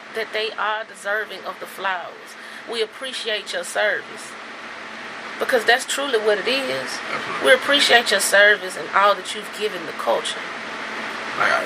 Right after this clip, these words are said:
Speaker 2: I, I, I want us to take the moment to use John Witherspoon's passing to realize that the people that are put here to make us laugh, that's their talent, that's their purpose.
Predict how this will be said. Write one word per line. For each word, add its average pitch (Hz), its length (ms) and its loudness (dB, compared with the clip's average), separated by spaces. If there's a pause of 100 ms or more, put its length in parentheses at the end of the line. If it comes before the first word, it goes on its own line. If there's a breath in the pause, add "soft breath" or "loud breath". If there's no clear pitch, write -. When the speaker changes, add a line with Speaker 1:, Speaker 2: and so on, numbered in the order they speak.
(260)
Speaker 2:
I, - 80 2
I, - 240 0 (1200)
I - 40 0 (120)
want 139 220 8
us 113 180 0 (240)
to 123 40 -4 (840)
take 131 220 4
the 117 100 0
moment 107 380 0 (1000)
to 127 60 6 (160)
use 127 320 4 (420)
John 110 240 12
Witherspoon's 104 640 0
passing - 420 4 (680)
to - 20 8 (140)
realize 107 460 8 (100)
that - 180 0 (680)
the 101 100 0
people 165 320 0
that 113 280 2 (600)
are 110 160 4
put 135 240 0
here 117 160 2
to - 160 -4
make 110 240 0
us - 160 -4
laugh, - 300 -4 (500)
that's 123 160 4
their 113 160 4
talent, 104 320 8
that's - 160 -2
their - 160 -4
purpose. - 380 0